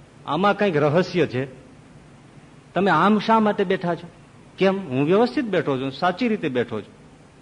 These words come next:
"પણ તમે ઘોડા ઉપર બેઠા છો તો પછી તમે પૂળો તમારા માથા શું, ઉપર શા માટે મૂક્યો છે?" તો કે, "મૂર્ખ લાગે છે."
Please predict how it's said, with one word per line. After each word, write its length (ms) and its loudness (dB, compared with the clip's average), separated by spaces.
"પણ 100 2
તમે 200 0
ઘોડા 320 4
ઉપર 280 6
બેઠા 320 4
છો 220 2
તો 200 2
પછી 280 0
તમે 240 2
પૂળો 380 4
તમારા 380 4
માથા 300 2
શું, 280 -2
ઉપર 320 0
શા 160 4
માટે 240 4
મૂક્યો 380 2
છે?" 80 -16
તો 100 -2
કે, 160 0
"મૂર્ખ 400 4
લાગે 300 4
છે." 140 -14